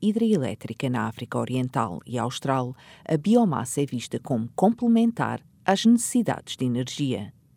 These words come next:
A matéria orgânica nas duas sub-regiões com baixos níveis das águas nos rios e barragens é vista como solução para ajudar a reduzir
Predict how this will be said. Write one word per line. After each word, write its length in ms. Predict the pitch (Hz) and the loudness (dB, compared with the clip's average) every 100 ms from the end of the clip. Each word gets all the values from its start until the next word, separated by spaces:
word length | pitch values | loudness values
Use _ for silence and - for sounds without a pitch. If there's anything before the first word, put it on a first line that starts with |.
| - | 0
A 80 | |
matéria 460 | 160 147 151 131 135 | 2 4 4 4 2
orgânica 480 | 131 131 127 127 139 | 2 0 -2 0 0
nas 160 | 139 | 0
duas 320 | 127 127 127 - | -2 -2 -2 -2
sub-regiões 840 | - 202 - 220 208 156 120 120 | -2 -2 -2 -2 0 0 0 -4
com 200 | - 160 | -2 0
baixos 520 | 151 139 175 - 208 | 2 2 0 0 -2
níveis 360 | 143 113 117 123 | -2 -2 -2 -2
das 200 | 139 135 | -2 -2
águas 340 | 113 107 113 123 | -2 -4 -4 -4
nos 220 | 147 143 | -4 -4
rios 380 | - 117 110 123 | -6 -6 -6 -4
e 40 | |
barragens 720 | 131 127 135 131 131 127 - - - - | -4 0 -2 -2 -4 -6 -8 -10 -20 -4
é 80 | - | 0
vista 280 | 208 226 233 | 2 0 -4
como 200 | - 226 | 0 0
solução 680 | - - 240 262 - 139 143 | 0 0 0 -2 -2 -2 -2
para 220 | 165 156 | -2 -2
ajudar 440 | 156 165 127 107 | -2 -4 -4 -4
a 20 | 123 | -4
reduzir 580 | - 233 - - 120 | -4 -6 -6 -6 -6